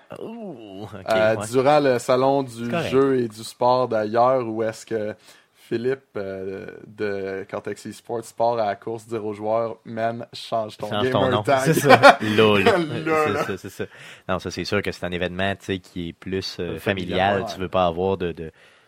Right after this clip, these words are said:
Speaker 3: Docteur Zwiz.
Speaker 1: Docteur Zwiz <laughs> ou de, d'autres. Euh, d'autres de mémoire comme
Speaker 2: Avec
Speaker 1: ça qui
Speaker 2: le
Speaker 1: te
Speaker 2: Meta Surgeon, par exemple. Ça, j'ai beaucoup aimé ça. Le chirurgien de la Meta.
Speaker 1: Ouais, ben, c'est
Speaker 2: Un,
Speaker 1: bon, j'aime ça.
Speaker 2: un gars qui aime beaucoup parler.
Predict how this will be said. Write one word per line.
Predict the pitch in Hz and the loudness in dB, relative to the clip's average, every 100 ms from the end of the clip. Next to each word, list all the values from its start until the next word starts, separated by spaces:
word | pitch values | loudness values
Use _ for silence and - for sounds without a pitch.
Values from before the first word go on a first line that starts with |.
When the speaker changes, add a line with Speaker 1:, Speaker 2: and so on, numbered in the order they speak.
| _ | _
Speaker 3:
Docteur | - 120 123 | -8 -6 -6
Zwiz. | 107 117 117 135 | -8 -8 -8 -10
Speaker 1:
Docteur | 113 98 - 101 | -8 -6 -4 -4
Zwiz | 98 107 120 107 | -2 -2 -2 -4
<laughs> | |
ou | 127 | -8
de, | 104 95 | -6 -6
d'autres. | 85 95 117 - - - | -2 -4 -4 -10 -20 -6
Euh, | 101 95 | -4 -2
d'autres | 135 135 | -2 -2
de | 123 | -4
mémoire | 123 123 135 | -4 -4 -6
comme | - 117 | -6 -6
Speaker 2:
Avec | - | -4
Speaker 1:
ça | 135 | -4
qui | |
Speaker 2:
le | 104 | -4
Speaker 1:
te | 104 | -2
Speaker 2:
Meta | 123 120 117 | -4 -2 -4
Surgeon, | 104 - 101 98 95 104 104 98 | -6 -4 -4 -6 -8 -8 -8 -10
par | 98 95 | -12 -10
exemple. | 95 98 104 104 | -12 -10 -10 -8
Ça, | 131 | -8
j'ai | 117 | -6
beaucoup | 104 107 - 127 | -10 -12 -8 -6
aimé | 113 107 | -6 -8
ça. | - 120 | -6 -4
Le | 117 110 | -2 -4
chirurgien | - 135 127 120 107 113 123 | -4 -4 -2 -4 -6 -8 -8
de | 120 | -6
la | 104 | -6
Meta. | 104 98 - | -8 -10 -8
Speaker 1:
Ouais, | 110 147 | -6 -6
ben, | 147 | -6
c'est | 101 | -8
Speaker 2:
Un, | - | -8
Speaker 1:
bon, | 151 | -10
j'aime | - | -14
ça. | - 143 | -12 -8
Speaker 2:
un | 107 | -4
gars | 113 135 | 0 0
qui | 123 | -2
aime | 110 110 | -8 -10
beaucoup | 113 151 | -12 -4
parler. | 120 104 110 | -2 0 -4